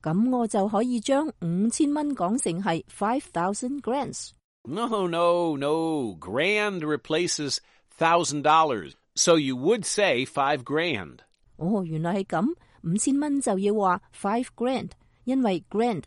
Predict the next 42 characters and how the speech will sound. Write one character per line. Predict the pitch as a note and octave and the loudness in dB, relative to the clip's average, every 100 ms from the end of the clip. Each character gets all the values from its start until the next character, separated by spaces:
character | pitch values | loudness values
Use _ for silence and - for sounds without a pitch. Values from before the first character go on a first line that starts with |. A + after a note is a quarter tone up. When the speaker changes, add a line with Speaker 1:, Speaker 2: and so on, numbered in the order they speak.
| _ _ | _ _
Speaker 1:
代 | F3+ | -4
替 | F3 G3+ | -2 -2
咗 | E3+ F3 G#3 - - | 0 0 0 -4 -4
thousand | F#3+ G3+ A3+ G#3+ | -2 -2 -2 -2
dollars | G3+ B3+ C4+ - - | 0 -2 -2 -6 -10
呢 | - A3 | -4 -2
兩 | F3+ D#3+ | 0 -2
個 | E3 | -6
字。 | - D3 E3+ - _ _ _ | -4 -4 -4 -10 _ _ _
但 | - C#4+ | -2 0
係 | D#4 | 0
點 | C#4+ B3 | 0 -2
解 | D#4+ D#4+ | 0 2
要 | C#4 | 2
話 | B3 G3+ - | 2 0 -2
five | - B3+ D4 - | 0 0 0 -4
grand | - D4+ C#4+ E3+ - _ | -6 -4 -4 -8 -16 _
而 | G#3+ | 0
唔 | G3+ | 2
係 | G3+ G3+ | 2 0
five | - - A#3+ C#4+ - | 0 0 0 0 -4
grands？ | A3+ C#4+ G#3+ - - - _ _ | -4 -4 -4 -10 -18 -20 _ _
Speaker 2:
Even | - G#3 E4 E4+ C#4 | -6 -2 -2 -2 -4
though | G#3 G3+ | -2 -2
five | F3 F3+ F3 F3 D3+ | 2 2 4 2 -2
is | B2+ | -6
more | C#3 D3 | -2 -4
than | A#2 | -4
one, | G#2+ D3+ F3+ G2+ A#2 - _ _ _ | -4 0 0 0 -8 -14 _ _ _
you | A2+ B2+ | -4 -4
still | - G#3 | 0 0
say | A3 D#3+ C#3+ | 0 0 -2
grand | G2+ G#2 F#3 E3 F#2 D2 F#2+ | -4 -2 0 -2 -4 -10 -10
because | G#2 - A#2+ G2 | -10 -4 -6 -4
the | G#2 | -8
word | A2+ C#3 C3+ | -4 -4 -4
is | A2+ | -2
already | A#2 A2 A2 C3 | -2 -2 -4 -8
in | G#2+ G#2+ | -8 -8
its | C3 - | -8 -12
plural | - F3+ C#3 B2+ | -4 0 0 0
form. | - E3+ F3+ D#2 | -2 -6 -4 -8